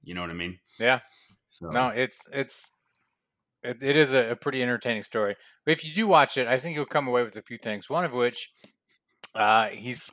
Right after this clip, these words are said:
Speaker 2: kind of likable, but at the same time, he's kind of a prick. Like, he
Speaker 1: Yeah, yeah.
Speaker 2: it's a weird little
Speaker 1: He still doesn't quite
Speaker 2: dichotomy.
Speaker 1: own it, right?
Speaker 2: No, he owns it pretty well,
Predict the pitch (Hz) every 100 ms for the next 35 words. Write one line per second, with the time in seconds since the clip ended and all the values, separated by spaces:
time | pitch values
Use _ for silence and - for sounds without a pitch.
0 | - 107 123 165 190 165 147 139 120 117
1 | 123 123 _ _ _ _ _ 135 143 -
2 | 160 202 214 208 208 175 190 208 196 160
3 | 202 208 - - _ _ _ _ _ 110
4 | 107 - 170 180 127 104 - _ _ 101
5 | 90 - - 160 - 151 139 131 151 208
6 | 214 214 196 185 196 196 180 156 _ _
7 | 143 139 190 202 185 147 160 160 131 110
8 | 120 92 - _ - _ _ 101 107 -
9 | _ _ _ _ _ - 277 262 247 277
10 | 285 262 214 185 - 196 156 160 151 131
11 | 120 113